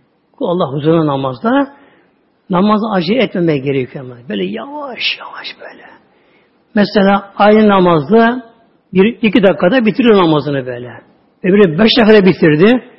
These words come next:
on dakikada bitirdi, on dakika namaza durdu. Onun sevabı katı katı muhtemelen böyle.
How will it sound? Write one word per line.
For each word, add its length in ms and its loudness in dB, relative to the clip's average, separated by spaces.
on 220 4
dakikada 340 4
bitirdi, 580 2
on 220 4
dakika 240 2
namaza 440 4
durdu. 360 2
Onun 180 2
sevabı 340 -4
katı 380 -6
katı 260 -10
muhtemelen 360 -18
böyle. 280 -20